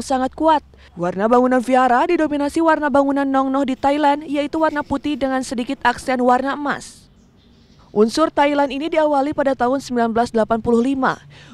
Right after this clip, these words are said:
Umat Buddha di Bandung tidak memiliki tempat beribadah dan dibangunlah tempat ibadah oleh guru meditasi asal Thailand, Biku Bante Popan.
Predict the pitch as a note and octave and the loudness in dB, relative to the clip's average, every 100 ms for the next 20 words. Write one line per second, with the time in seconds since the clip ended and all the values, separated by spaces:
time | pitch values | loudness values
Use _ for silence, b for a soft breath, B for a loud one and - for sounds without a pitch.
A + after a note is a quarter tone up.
0 | G#3 B3 C#4+ C4+ C#4 D#4 C4+ C4 B3+ D4+ | -2 0 0 2 2 2 2 2 2 -2
1 | D#4+ D4 C#4 C#4+ C#4 C4+ C#4+ C#4+ B3 C4+ | -4 0 0 0 -2 -2 -2 -4 0 -2
2 | - B3+ A#3 - C#4 C4+ B3 C4 C4+ A#3+ | -2 -2 0 2 2 -2 0 0 0 0
3 | B3 C4 C#4+ C#4+ C#4 C4+ A#3+ C4 B3 A3+ | 0 0 0 -2 -2 -2 0 -2 -2 -2
4 | A#3 B3+ B3+ A#3+ A3+ A3 B3+ A#3+ A#3 A3+ | 0 2 0 0 -2 0 0 0 -2 0
5 | B3 A#3 B3+ A3+ A3 A3+ A3+ D#4 D#4 D4 | 0 0 -2 -2 0 -2 0 0 2 2
6 | D4+ B B E3+ C4 C#4+ D4+ D4 A#3+ B3+ | -2 B B -4 -2 -2 0 -2 2 2
7 | B3+ B3+ B3+ - C#4 C#4+ A#3 - | 2 0 0 0 -2 0 -4 -6